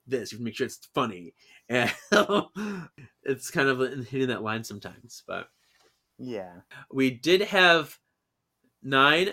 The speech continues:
Speaker 1: bonus episodes. They were Moral Alignment, Evil, Good, and Neutral, Afterlife and Alt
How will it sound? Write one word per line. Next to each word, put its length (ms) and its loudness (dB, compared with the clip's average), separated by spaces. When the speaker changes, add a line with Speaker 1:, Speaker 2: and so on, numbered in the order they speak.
Speaker 1:
bonus 360 -2
episodes. 640 -10
They 180 2
were 440 0
Moral 360 4
Alignment, 600 0
Evil, 280 -2
Good, 200 -2
and 120 -2
Neutral, 540 -8
Afterlife 440 2
and 80 -6
Alt 260 -4